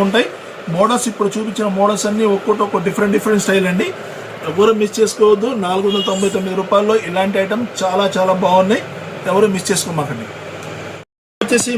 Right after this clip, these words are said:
మరొక డిజైన్ అండి, ఇలాంటి కలర్ ఇప్పుడు దాకా రాలేదు, మనం ఇన్ని తీసాము. ఇందులో బ్లూ కలర్ చూపించాం, కానీ నిమ్మ పండు కలర్ అండి మీకు, సూపర్గా ఉంటుంది. కలర్ కాంబినేషన్ వచ్చేసి ఈ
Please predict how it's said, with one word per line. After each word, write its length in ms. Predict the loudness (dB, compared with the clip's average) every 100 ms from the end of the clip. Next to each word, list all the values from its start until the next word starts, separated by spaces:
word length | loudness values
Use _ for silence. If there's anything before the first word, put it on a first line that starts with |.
| -2
మరొక 300 | 0 0 0 -2
డిజైన్ 240 | 0 0
అండి, 180 | 0 -2 -6 -4 0
ఇలాంటి 280 | 2 2 0
కలర్ 200 | 0 -2
ఇప్పుడు 200 | -2 -4 -4
దాకా 160 | 0 0
రాలేదు, 240 | 0 0 0
మనం 120 | -2 -2
ఇన్ని 240 | 0 0 0
తీసాము. 360 | -4 -2 -2 0 0
ఇందులో 180 | 0 2 4
బ్లూ 120 | 4 2
కలర్ 160 | 0 0
చూపించాం, 360 | -2 -2 -2 -2
కానీ 180 | 0 0 -2 -12 -8 -2 -2 2
నిమ్మ 160 | 2 2
పండు 180 | -2 -2
కలర్ 180 | -2 -4
అండి 140 | -4 -6 -8
మీకు, 160 | -8 -8
సూపర్గా 380 | -4 -4 2 2 2
ఉంటుంది. 280 | 0 -2 -2 -2
కలర్ 180 | -2 0
కాంబినేషన్ 400 | -2 0 -2 -4 -8
వచ్చేసి 300 | -8 -8 -10 -10 -18 -16 -12
ఈ 20 | -4